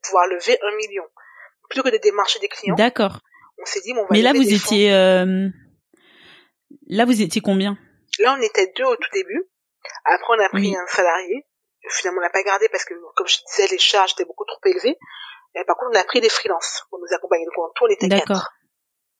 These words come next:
Speaker 2: Donc, vous étiez quatre et donc c'est, en fait, l'argent permettait de financer ça, cette R et D avec, enfin, le personnel, quoi, la main d'œuvre.
Speaker 1: Exactement,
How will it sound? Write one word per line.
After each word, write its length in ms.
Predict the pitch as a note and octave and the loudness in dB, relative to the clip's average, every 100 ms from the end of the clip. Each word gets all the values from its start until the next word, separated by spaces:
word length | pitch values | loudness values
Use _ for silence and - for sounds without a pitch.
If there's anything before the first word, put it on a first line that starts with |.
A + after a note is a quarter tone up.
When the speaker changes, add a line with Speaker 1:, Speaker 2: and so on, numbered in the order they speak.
| _ _ _ _ _ | _ _ _ _ _
Speaker 2:
Donc, 140 | G3+ G3 | -2 0
vous 120 | F#3 | 0
étiez 260 | G3 - G3 | 0 -2 0
quatre 280 | A#3+ B3+ - | 0 0 0
et 60 | |
donc 180 | F3 F#3 | 0 -2
c'est, 380 | - - F3+ F3 E3+ - - - - | -2 -2 2 4 2 0 -16 -12 -2
en 60 | |
fait, 180 | G3 A#3+ | -2 2
l'argent 420 | A3 G3+ F#3+ A3+ | 2 2 0 0
permettait 380 | A3+ F#3+ F#3 G#3+ | 0 0 0 -2
de 60 | G#3+ | -2
financer 320 | F#3+ F#3 A3 | -2 0 -2
ça, 160 | G#3+ | -2
cette 200 | G3+ F3+ | -2 -4
R 160 | - F3 | -4 -4
et 100 | F3 | -2
D 180 | E3+ G#3+ | 0 0
avec, 280 | F#3 D#3+ D#3+ | 0 -2 -4
enfin, 220 | E3 F3 | -2 0
le 100 | E3+ | 0
personnel, 400 | - C4+ B3+ G3 | -2 -2 -4 -4
quoi, 120 | E3+ | -6
la 100 | D3+ | -6
main 100 | D#3+ | -6
d'œuvre. 120 | - | -4
Speaker 1:
Exactement, 560 | A4 G#4 A4 - - | -2 0 0 -2 -4